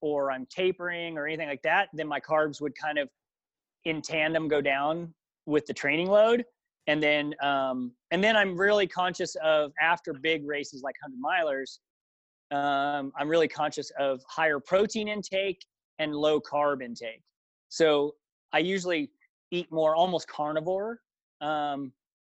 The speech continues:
like carnivore keto after a race, at least for three or four days until the swelling's all gone.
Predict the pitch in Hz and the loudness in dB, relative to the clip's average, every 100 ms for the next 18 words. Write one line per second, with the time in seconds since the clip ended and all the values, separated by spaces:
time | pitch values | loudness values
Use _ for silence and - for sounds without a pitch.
0 | _ 151 - 151 165 156 147 - 160 160 | _ -2 0 0 2 2 0 -2 0 4
1 | 180 202 208 - _ 143 151 - 196 196 | 4 2 0 -6 _ 0 0 0 -2 -2
2 | 208 226 262 - - _ 151 190 196 - | -2 -2 -6 -12 -18 _ -4 -4 -4 -4
3 | 170 - 165 151 147 135 131 156 196 - | -6 -4 -6 -4 -4 -4 -6 -6 -10 -12
4 | _ _ _ _ _ 190 156 170 151 - | _ _ _ _ _ -6 2 4 2 -2
5 | 143 143 156 165 165 170 170 180 208 | -2 -2 0 2 4 4 0 -2 -10